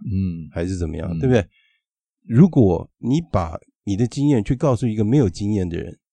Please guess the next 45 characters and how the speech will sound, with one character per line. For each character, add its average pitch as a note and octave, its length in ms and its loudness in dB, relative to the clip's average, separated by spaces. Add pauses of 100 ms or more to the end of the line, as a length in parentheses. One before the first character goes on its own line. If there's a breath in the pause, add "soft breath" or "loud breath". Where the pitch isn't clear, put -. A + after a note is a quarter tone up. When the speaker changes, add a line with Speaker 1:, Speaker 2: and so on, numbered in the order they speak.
(160)
Speaker 1:
哎， D2+ 220 0
Speaker 2:
他 C3+ 120 0
会 - 140 6
觉 D#2+ 180 0
得 A#2 140 2
你， F2+ 160 -2 (180)
Speaker 1:
对 - 120 0
哦。 - 100 -6
Speaker 2:
<laughs> - 80 -20
你 A#2 160 -2
大 C#3+ 140 4
概 C3 80 4
是 B2+ 180 0
出 - 240 -2
了 C3 80 2
什 G2+ 100 -4
么 F2+ 120 -2
问 B2 160 0
题， E2+ 160 -8
对 F#2 100 -8
吧？ F#2 60 2
Speaker 1:
而 - 20 4
且 A2 80 4
这 G2 160 4
种 A2+ 100 6
事 G#2 160 2
情 G2+ 80 2
又 G2+ 120 6
很 - 160 -2
难 D#2 180 -2
解 C2+ 220 -2
释， C2+ 260 -4
对 C#2+ 160 -6
不 C#2 60 -4 (100)
对？ F2+ 120 2
Speaker 2:
对， - 100 -8 (220 loud breath)
所 - 180 -2
以 E3+ 60 2
他 E3 200 -4
去 F3 160 -2
找 F#2 220 0
伊 A2+ 60 -4
莎 A#2 200 -2
伯 F#2 240 -2
尔 F2 260 -8